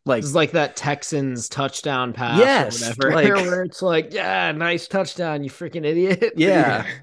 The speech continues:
Speaker 3: Yeah, I, I
Speaker 1: Like,
Speaker 3: don't
Speaker 1: I,
Speaker 3: know.
Speaker 1: I'm not saying, like, you pack it in, but I don't know, maybe you call up half of Tucson and put them in the lineup.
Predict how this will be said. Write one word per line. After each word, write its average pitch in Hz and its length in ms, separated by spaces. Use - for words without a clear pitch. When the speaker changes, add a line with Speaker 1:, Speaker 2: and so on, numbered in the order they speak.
Speaker 3:
Yeah, 127 320
I, 113 140
I - 80
Speaker 1:
Like, 147 180
Speaker 3:
don't 160 140
Speaker 1:
I, 170 80
Speaker 3:
know. 151 200
Speaker 1:
I'm 147 160
not 180 220
saying, 190 280
like, 143 160
you 123 120
pack 147 340
it 135 140
in, 175 180
but 120 180
I 135 140
don't 180 180
know, 135 160
maybe 131 300
you 131 100
call 135 300
up 120 100
half - 260
of 117 120
Tucson 139 540
and 123 100
put 127 220
them 123 180
in 135 80
the 143 80
lineup. 165 440